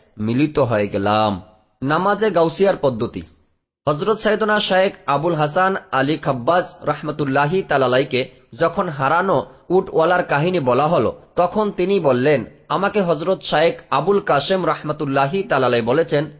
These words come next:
আমি সাইয়েদনা শায়েখ মহিউদ্দিন আব্দুল কাদের জিলানী রাহমাতুল্লাহি তাআলা আলাইকে বলতে শুনেছি যে, যে ব্যক্তি বিপদে আমার কাছে সাহায্য চাইবে, তার বিপদ চলে যাবে। যে ব্যক্তি সংকটের সময় আমার নাম ধরে ডাকবে,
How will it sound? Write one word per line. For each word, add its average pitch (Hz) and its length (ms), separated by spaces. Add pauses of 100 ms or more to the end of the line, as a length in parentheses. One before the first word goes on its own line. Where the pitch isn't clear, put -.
(160)
আমি 208 180
সাইয়েদনা 220 440
শায়েখ 185 320
মহিউদ্দিন 180 560
আব্দুল 147 280
কাদের 156 360
জিলানী 139 320
রাহমাতুল্লাহি 147 680
তাআলা 139 200
আলাইকে 135 280
বলতে 131 320
শুনেছি 208 340
যে, 143 240 (240)
যে 202 160
ব্যক্তি 214 380
বিপদে 165 580 (140)
আমার 156 380
কাছে 170 320
সাহায্য 170 460
চাইবে, 127 460 (280)
তার 160 200
বিপদ 143 420
চলে 139 220
যাবে। 90 280 (280)
যে 156 200
ব্যক্তি 180 600
সংকটের 196 580
সময় 165 440
আমার 165 320
নাম 160 300
ধরে 175 200
ডাকবে, 135 440